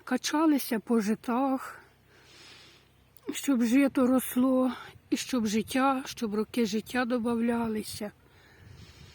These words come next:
І вмивалися цією Юрієвою росою. Кажуть, що від того дівчата й молодиці ставали красивішими, шкіра в них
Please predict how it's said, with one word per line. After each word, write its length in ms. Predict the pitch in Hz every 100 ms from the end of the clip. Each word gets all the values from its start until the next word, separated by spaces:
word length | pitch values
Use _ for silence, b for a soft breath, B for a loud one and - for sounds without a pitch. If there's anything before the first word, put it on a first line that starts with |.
| b b - _ _ _ _
І 160 | 311 359
вмивалися 720 | 330 254 240 269 285 - 302
цією 640 | - - 214 233 269 262 214
Юрієвою 720 | 233 247 254 254 247 247 247
росою. 760 | 240 - - 202 196 190 190 - B _ B B B B B B B
Кажуть, 360 | - 226 226 214
що 260 | - 247
від 160 | 226 214
того 460 | - 254 233 220 208 B B B B B B -
дівчата 540 | 240 220 - 233 -
й 80 | 214
молодиці 760 | 214 208 202 190 254 311 - 269
ставали 480 | - 214 208 220
красивішими, 1160 | 214 - 208 - 214 190 247 294 - 277 285 294 - b b b b b
шкіра 560 | - - - 254 302
в 80 | 294
них 440 | 294 302 - -